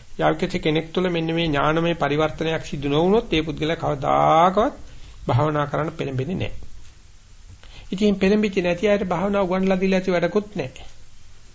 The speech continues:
මුලින් නමල තියෙන කලවල් වලට කොච්චර වතුරයක් කෙරුවත් කවදාකවත් කලවල් වලට දරන්නේ නැහැ. නිසා කලයේ උඩ අතට හරව ගන්න එක තමයි මේ චින්තාමය ඥාන, සුතමේ ඥාන, චින්තාමය ඥාන කියලා කියන්නේ.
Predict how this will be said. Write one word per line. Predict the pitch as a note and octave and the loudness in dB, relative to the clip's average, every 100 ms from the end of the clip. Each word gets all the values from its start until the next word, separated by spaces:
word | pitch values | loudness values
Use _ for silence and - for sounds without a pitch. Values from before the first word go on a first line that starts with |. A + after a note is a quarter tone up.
| - - - - - - - - - - | -20 -20 -20 -20 -20 -20 -20 -20 -20 -10
මුලින් | - D3+ | -4 -2
නමල | D3+ D3 D3 | 0 0 0
තියෙන | C#3+ C#3+ | -2 0
කලවල් | C3+ C3+ D3+ B2+ | 0 2 4 4
වලට | C3+ C3+ B2+ - | 2 0 -2 -2
කොච්චර | - F3 - - A#3 | -4 -8 -8 0 4
වතුරයක් | A#3 E3+ - G3 F#3+ | 4 4 4 2 2
කෙරුවත් | A3 G3 C#3+ D3 - - - | 2 4 4 4 -4 -16 -16
කවදාකවත් | - C#3 D#3+ D#3 D#3 E3+ F#3+ G#3 G#3+ A#3+ | -8 -2 0 2 4 4 4 4 2 0
කලවල් | - E3+ E3 E3 | 0 2 4 2
වලට | E3 | 0
දරන්නේ | D3 B2+ G2 | 0 0 -2
නැහැ. | F2 - - - - - - | -6 -14 -18 -20 -20 -20 -10
නිසා | - F#3 G3 | -4 0 -2
කලයේ | - F3+ A3 | 0 2 4
උඩ | A#3+ A#3 | 4 4
අතට | A3 A3 | 4 4
හරව | G3+ F3+ G3 | 2 4 2
ගන්න | F3 F3 | 2 0
එක | E3 D#3+ | -2 -2
තමයි | D3+ D3+ A3 | -2 -2 -2
මේ | G#3 F3 F3 E3 - | 0 -2 -2 -6 -10
චින්තාමය | - F3 E3 D#3+ D#3+ | -8 -6 -2 -2 -2
ඥාන, | D#3 D#3 D3+ D#3+ | -4 -4 -4 -2
සුතමේ | D3 D#3 E3+ E3+ | -2 -2 -2 0
ඥාන, | D#3 D#3+ E3+ | 0 -2 -2
චින්තාමය | D#3 D3 D3+ D3 | -4 -2 -2 -2
ඥාන | C#3 C3+ C#3 | -4 -4 -6
කියලා | - C#3 B2 | -8 -8 -8
කියන්නේ. | - - | -10 -10